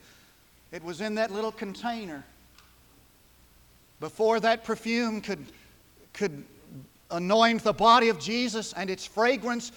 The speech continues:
bless those who were around her, he had to break that, she had to break that box. Before that little grain of wheat can, can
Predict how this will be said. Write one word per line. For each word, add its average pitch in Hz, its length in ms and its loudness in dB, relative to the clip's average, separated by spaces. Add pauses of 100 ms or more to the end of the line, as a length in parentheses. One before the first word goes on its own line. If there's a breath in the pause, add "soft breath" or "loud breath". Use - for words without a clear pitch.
(140 loud breath)
bless 226 340 2
those 233 380 2
who 233 80 -4
were 214 260 4
around 220 460 0
her, 143 420 -4 (560 soft breath)
he 190 220 -8
had 196 220 2
to 180 40 -4
break 208 440 -2
that, 175 340 0
she 196 200 -6
had 202 180 2
to 180 60 -6
break 208 380 0
that 165 260 -2
box. 135 520 -6 (1700 soft breath)
Before 226 340 4
that 226 220 6
little 226 180 4
grain 233 460 0
of - 120 -4
wheat 247 320 2
can, 202 200 -4 (420 loud breath)
can 196 320 0